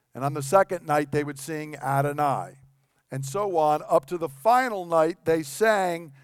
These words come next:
Emmanuel. And when they looked back across these, the first letter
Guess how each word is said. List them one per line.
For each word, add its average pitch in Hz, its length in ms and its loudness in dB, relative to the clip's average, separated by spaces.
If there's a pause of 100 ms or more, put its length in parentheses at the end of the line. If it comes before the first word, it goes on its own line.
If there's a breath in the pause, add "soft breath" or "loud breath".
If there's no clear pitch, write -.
(280 soft breath)
Emmanuel. 165 920 0 (640 soft breath)
And 180 100 2
when 202 160 -2
they 214 140 4
looked 202 560 -2
back 220 360 4
across 214 760 0
these, 147 760 -6 (400 soft breath)
the 170 160 -4
first 214 560 0
letter 190 720 6